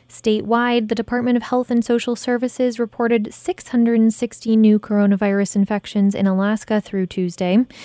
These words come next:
This is down from a peak of over one thousand seven hundred cases in late September. In Southeast, the leading town on Tuesday was Petersburg, with seventeen new infections. On the same day, Juneau reported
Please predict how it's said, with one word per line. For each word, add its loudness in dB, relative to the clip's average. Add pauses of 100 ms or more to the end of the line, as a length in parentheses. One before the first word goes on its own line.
(320)
This 2
is 0
down 2
from 0
a 0
peak -4
of -2
over 0
one -4
thousand 0
seven -2
hundred -2
cases -2
in 2
late -2
September. -2 (760)
In 4
Southeast, -4
the -4
leading 2
town 0
on 2
Tuesday -2
was -2
Petersburg, -2
with -2
seventeen -2
new 2
infections. 0 (480)
On 4
the 4
same 0
day, 2
Juneau 0
reported -2